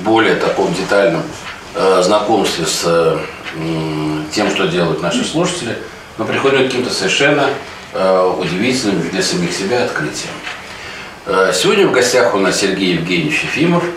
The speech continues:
который приехал к нам из Ульяновской области, из города Дмитровград, э,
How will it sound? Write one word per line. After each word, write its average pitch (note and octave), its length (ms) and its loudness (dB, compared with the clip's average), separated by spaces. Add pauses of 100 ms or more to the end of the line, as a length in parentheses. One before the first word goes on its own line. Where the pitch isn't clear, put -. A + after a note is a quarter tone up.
(500)
который B2+ 340 4
приехал G#2+ 440 2
к F#2+ 80 -4
нам - 420 2 (140)
из - 140 -4
Ульяновской G2+ 500 0
области, D3+ 540 -2 (320)
из E3+ 100 -4
города C3 360 4
Дмитровград, E2+ 840 0 (720)
э, E2+ 1000 2